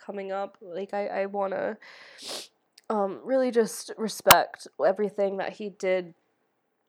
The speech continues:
for me and for those that knew him.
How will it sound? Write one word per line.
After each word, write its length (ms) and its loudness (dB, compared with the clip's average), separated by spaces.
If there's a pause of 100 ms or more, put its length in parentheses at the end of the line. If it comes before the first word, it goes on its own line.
(200)
for 200 -2
me 400 0
and 480 -6
for 240 -6
those 560 -4
that 420 -4 (540)
knew 280 0
him. 540 2